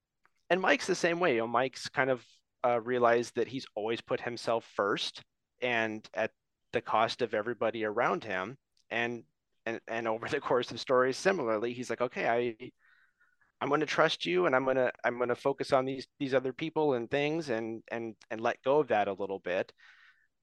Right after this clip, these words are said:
And I know I said I started this between my wife, but I th-, and I, but I think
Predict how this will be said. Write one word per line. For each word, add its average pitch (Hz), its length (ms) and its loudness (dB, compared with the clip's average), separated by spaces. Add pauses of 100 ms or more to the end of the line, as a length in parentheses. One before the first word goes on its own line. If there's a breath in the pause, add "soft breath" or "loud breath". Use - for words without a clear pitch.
And 143 120 4
I 139 60 4
know 156 140 4
I 139 80 6
said 131 200 4
I 110 60 6
started 135 460 2
this 98 260 0 (600)
between 123 420 -4
my 104 140 0
wife, 101 360 2
but 101 80 2
I 101 80 2
th-, - 280 -20
and 120 140 -4
I, 104 160 0
but 104 120 -2
I 101 60 -2
think - 220 -8